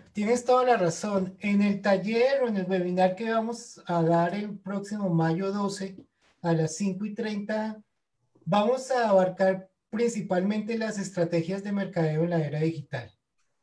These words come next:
Vamos a hablar de por qué es import-, importante hacer cualquier tipo de actividad en internet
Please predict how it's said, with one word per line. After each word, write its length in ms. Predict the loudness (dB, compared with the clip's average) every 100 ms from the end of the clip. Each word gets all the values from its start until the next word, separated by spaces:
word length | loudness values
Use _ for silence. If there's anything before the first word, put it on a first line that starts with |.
| _
Vamos 320 | -2 -2 0 0
a 40 |
hablar 300 | 2 2 0
de 100 | -4
por 340 | -2 -4 -4
qué 220 | -2 0 0
es 180 | -4
import-, 560 | -6 -6 -4 -4 -4 -8
importante 1000 | -4 -4 -4 -6 -2 0 0 0 -4 -6 -12 _ _ _ _
hacer 640 | -2 -2 0 0 2 0 -6 _ -8
cualquier 580 | -2 -2 -2 -4 -4 -4
tipo 260 | -8 -4
de 60 | -4
actividad 460 | -4 -2 0 0
en 60 | -2
internet 680 | -4 -2 -2 0 0 -2